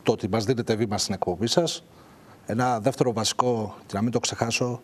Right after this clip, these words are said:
θέλω να δώσω συλληπιτήρια στον Ηλία του Δούμα για τον άδικο γαμό του πατέρα του και σε όλη την ομάδα της Κοζάνης. Είναι γεγονότα αυτά που μας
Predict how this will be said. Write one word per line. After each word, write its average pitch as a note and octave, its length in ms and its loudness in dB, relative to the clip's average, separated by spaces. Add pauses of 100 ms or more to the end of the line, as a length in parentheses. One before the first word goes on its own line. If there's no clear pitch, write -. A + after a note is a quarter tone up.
(560)
θέλω A#2+ 180 0
να B2 140 0
δώσω A2+ 180 0
συλληπιτήρια A2 600 -2 (440)
στον - 200 -4
Ηλία A#2 180 0
του A#2 100 -2
Δούμα A#2 440 0
για G2+ 100 -2
τον A2+ 140 -2
άδικο A#2+ 220 -2
γαμό A2+ 260 -2
του G#2+ 80 -6
πατέρα G#2+ 340 0
του C#3 300 -4 (560)
και G2+ 340 0
σε - 120 -2
όλη A#2 100 0
την G#2+ 120 -2
ομάδα G#2 220 2
της - 100 -4
Κοζάνης. G#2+ 680 -2
Είναι A2 460 -2
γεγονότα A2+ 420 0
αυτά A2+ 240 -2
που A2 160 -10
μας - 380 -2